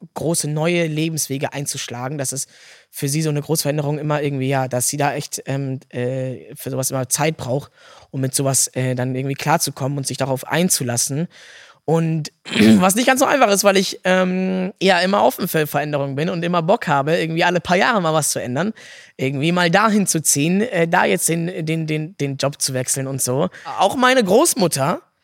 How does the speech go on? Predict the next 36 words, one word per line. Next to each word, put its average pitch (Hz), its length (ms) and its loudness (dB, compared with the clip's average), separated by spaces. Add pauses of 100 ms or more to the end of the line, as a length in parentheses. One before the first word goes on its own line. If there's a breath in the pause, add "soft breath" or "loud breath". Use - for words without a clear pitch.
(240)
ähm, 175 400 2
als 165 220 0
ich 180 120 -2
sie 208 100 -2
dann 180 200 2
im 170 160 -4
Seniorenheim 160 580 -2
besucht 139 380 -4
habe, 123 480 0
hat - 240 -8
das, 170 220 0
äh, 180 240 2
gecheckt, 175 480 0
als 127 120 -2
ich 123 120 -6
sie 147 80 -4
erklärt - 460 0
habe. 123 340 -2 (340 soft breath)
Zumindest 175 880 0 (320)
Stück - 380 2
weit, 151 260 2
so 175 160 2
wie 185 100 4
ich's 185 140 2
halt 156 140 2
erklärt 160 400 0
habe, 143 440 2
wie 160 100 -2
man's 156 200 -2
halt 156 140 -4
dann 147 160 -2
checken 151 300 -4
kann 139 260 -6
in 131 180 -6
dem 135 260 -6 (480 loud breath)
Alter. 143 520 -2